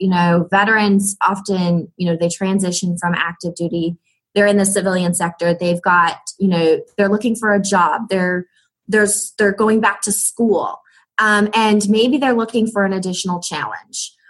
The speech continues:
Um, and entrepreneurship is a great option for them. If they found their perfect dream job after transition, that's awesome. Um, maybe they want to grow their finances further.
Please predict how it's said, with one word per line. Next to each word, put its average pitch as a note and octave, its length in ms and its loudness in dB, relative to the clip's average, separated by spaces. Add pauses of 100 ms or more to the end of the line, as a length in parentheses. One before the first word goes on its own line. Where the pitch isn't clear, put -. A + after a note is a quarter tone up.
(180)
Um, F3 680 2 (140)
and G#3+ 120 2
entrepreneurship C4+ 760 0
is G#3+ 120 -2
a G#3 40 -4
great G3+ 240 0
option F#3 400 -2
for D#3 120 -8
them. - 380 -6
If G3 240 -4
they G3+ 320 2
found G#3+ 420 2 (140)
their G3+ 140 2
perfect A#3 460 -2
dream A3 220 0
job G3+ 460 2
after F#3+ 220 -8
transition, G#3 720 0
that's F#3 300 0
awesome. G3+ 580 -4 (400)
Um, F#3 380 2
maybe G#3 360 2
they G#3 180 2
want G3+ 400 0
to G3+ 380 0
grow F#3+ 240 2
their F#3+ 240 0
finances F3+ 720 -4
further. C#3 260 -2